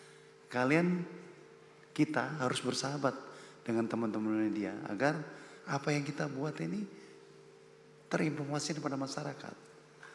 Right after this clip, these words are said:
Banyaknya pertanyaan tentang laut menunjukkan bahwa kita kurang dekat dengan media.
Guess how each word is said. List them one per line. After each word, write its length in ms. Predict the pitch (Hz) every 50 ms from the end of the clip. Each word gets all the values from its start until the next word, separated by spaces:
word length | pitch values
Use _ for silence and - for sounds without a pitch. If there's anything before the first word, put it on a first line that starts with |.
| - - - - - - - - - - - - - - - - - -
Banyaknya 640 | 117 123 135 151 160 156 170 - - 170 175 175 170 175 - - - - - - - - - - -
pertanyaan 560 | - 147 - - 151 147 151 170 180 135 120
tentang 400 | 117 120 127 - 131 123 120 120
laut 320 | 120 131 135 110 110 113 - - - - - - - - - - - -
menunjukkan 540 | 135 135 139 135 139 135 - - - 160 143 131 117
bahwa 320 | 113 113 113 113 120 120 - - - - - - - - - - - - - - -
kita 240 | - 151 - 156 147 -
kurang 320 | 143 139 131 123 120 120
dekat 240 | 110 - - - - - -
dengan 240 | - 101 101 95 101
media. 260 | 95 85 - -